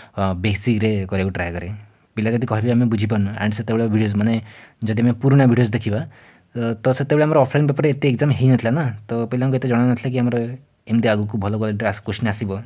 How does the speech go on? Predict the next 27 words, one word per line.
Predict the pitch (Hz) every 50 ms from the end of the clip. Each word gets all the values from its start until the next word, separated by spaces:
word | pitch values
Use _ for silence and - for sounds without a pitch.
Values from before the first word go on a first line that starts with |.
| - -
ଠିକ୍ | 123 131
ଅଛି? | 127 - 98 107 - - - - - _
ସେଥିପାଇଁ | - 120 - 107 123 123
କହୁଥିଲି | 117 113 104 113 123
କି | 123
ବାଉନ୍ସ | 107 104 113 113 110
ହେଉଛି, | 110 113 123
କିଛି | - - 113
ବୁଝିପାରୁନି। | 101 101 101 98 104 101 113 147 147 - - - - - _
ବଟ୍ | 139 143 147
ଏବେ | 143 135 143
ଦେଖ | 151 147 151
ଏଇଟାକୁ | 143 139 147 147 143
କେମିତି | 143 117 104 95
କରିବା। | 90 85 82 82 - - _ _ _ _ _ _ _ _ _ _ _ _ _ _ - _ - - - - - _ _ -
ମୋତେ | 147 147 160
ଖାଲି | 170 175
ଏଠି | 165 160 165
କ'ଣ | 165 156
କହିଛି, | 147 143 143 147 165 175 160 143 - - _ _ _ _ _ _ -
ଚଉବନ | 131 113 131 156 165 156 175 175 180
ଲିଟରର | 170 147 131 - 160 151 160 185 185
ପିଓର | - - - 131 135 139 139
ମିଲ୍କ | 127 120 107 - 104
ଅଛି | 90 - - - - - _ _
ଗୋଟେ | 113 113 135
ଭେସେଲରେ, | 120 107 98 101 - 101 87 80 82